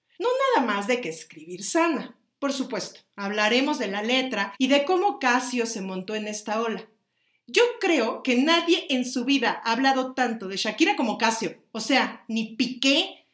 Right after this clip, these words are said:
Es más, apostaría mi mano izquierda a que el community manager de Casio es hombre.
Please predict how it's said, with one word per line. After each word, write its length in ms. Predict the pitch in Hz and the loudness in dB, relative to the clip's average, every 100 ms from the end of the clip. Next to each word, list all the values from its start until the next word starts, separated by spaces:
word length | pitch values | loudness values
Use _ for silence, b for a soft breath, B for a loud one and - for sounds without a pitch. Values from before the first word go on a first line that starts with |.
| b | b
Es 180 | 320 349 | -2 0
más, 300 | 311 196 - - | 0 -2 -6 -4
apostaría 600 | 233 269 269 302 320 403 | -2 0 0 2 2 4
mi 140 | 294 | 2
mano 220 | 247 262 | 0 0
izquierda 500 | 262 - 254 285 349 - | -2 0 -2 0 -2 -2
a 100 | 190 | -4
que 80 | 214 | -4
el 100 | 196 | -6
community 520 | 226 254 285 247 202 | -4 0 0 -2 -2
manager 480 | 214 226 208 180 180 | -2 -2 -2 -2 -4
de 100 | 180 | -2
Casio 400 | 240 247 381 392 | -2 2 0 0
es 160 | 214 226 | -4 -2
hombre. 440 | 202 180 165 - | -2 -2 -6 -12